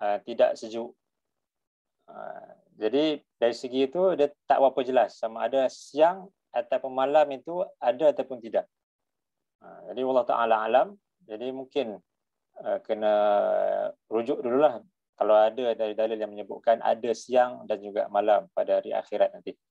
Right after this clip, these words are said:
Tapi setakat yang saya tahu, per-, perkara itu tak, tak jelas disebutkanlah. Berkenaan dengan siang atau malam itu.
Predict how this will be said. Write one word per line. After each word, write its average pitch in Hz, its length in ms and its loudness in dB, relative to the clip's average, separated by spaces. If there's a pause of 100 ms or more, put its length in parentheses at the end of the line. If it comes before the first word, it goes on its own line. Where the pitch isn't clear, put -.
(380)
Tapi - 140 -12
setakat 117 420 2
yang 120 160 0
saya 110 300 -2
tahu, 165 420 0 (640)
per-, 117 180 -18 (300)
perkara 131 300 -2
itu 135 100 -16
tak, 123 300 0
tak 131 160 2
jelas 123 320 2
disebutkanlah. 113 560 -4 (3000)
Berkenaan - 440 -8
dengan 107 120 -8
siang 110 280 -2
atau 101 200 -8
malam 95 360 0
itu. - 120 -18